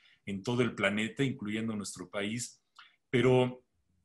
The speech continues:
yo creo que cada quien tiene que poner, o tenemos que poner nuestro granito de arena en la trinchera en donde estemos,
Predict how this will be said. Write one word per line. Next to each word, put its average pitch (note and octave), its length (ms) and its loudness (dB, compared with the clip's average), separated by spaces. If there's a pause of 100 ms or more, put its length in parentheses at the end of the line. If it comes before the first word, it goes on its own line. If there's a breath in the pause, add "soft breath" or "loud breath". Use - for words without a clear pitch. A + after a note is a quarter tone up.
yo D3+ 180 0
creo F3 240 0
que C3 200 2
cada F#3+ 340 4
quien D#3 500 -2
tiene D3 400 0
que C#3+ 160 0
poner, B2 420 -2
o B2 120 -2
tenemos D#3 420 0
que D3+ 120 0
poner C3+ 300 0
nuestro A#2+ 300 -4
granito A#2+ 360 -2
de A2 100 2
arena B2 300 -2
en A2+ 80 -2
la G#2+ 140 -2
trinchera F#3+ 440 -4
en E3+ 100 2
donde G#2+ 240 -6
estemos, A2 720 -4